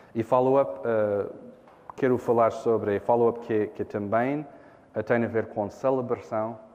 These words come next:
e oração. Isto é, é mesmo importante. Queremos celebrar o que Deus está a fazer no nosso meio, no evangelismo. E por isso, durante estes próximos meses, eh, v-, vamos ter oportunidades de celebrar quem Deus é,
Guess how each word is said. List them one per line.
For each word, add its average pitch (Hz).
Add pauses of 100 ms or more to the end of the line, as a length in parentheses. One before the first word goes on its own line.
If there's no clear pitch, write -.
(420)
e 110 (220)
oração. 87
Isto -
é, 101 (120)
é 113
mesmo 117
importante. 95 (340)
Queremos 123
celebrar 120 (540)
o 131
que 117
Deus 147
está 127
a 113
fazer 110
no 107
nosso 104
meio, 87 (680)
no 104
evangelismo. 95
E 110
por 143
isso, 185
durante 117
estes 120
próximos 123
meses, 123 (440)
eh, 113
v-, 113
vamos 139
ter 127
oportunidades 120
de 123
celebrar 123
quem 151
Deus 127
é, 117